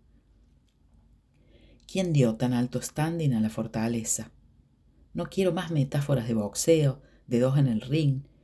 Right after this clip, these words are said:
ni esteroides envasados al vacío. No más señores con traje militar. Basta de luchar hasta la muerte.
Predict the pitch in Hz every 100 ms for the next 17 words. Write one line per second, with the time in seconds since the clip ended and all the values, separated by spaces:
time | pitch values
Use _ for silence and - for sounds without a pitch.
0 | _ 135 123 - 127 139 175 170 151 120
1 | 110 - 123 127 113 110 101 - 107 -
2 | - _ _ _ _ _ _ _ _ 170
3 | 175 180 - 147 135 147 156 143 127 123
4 | 139 143 143 120 113 - 110 107 _ _
5 | _ _ - _ 143 165 143 - 120 120
6 | 127 - 139 143 117 113 127 123 107 -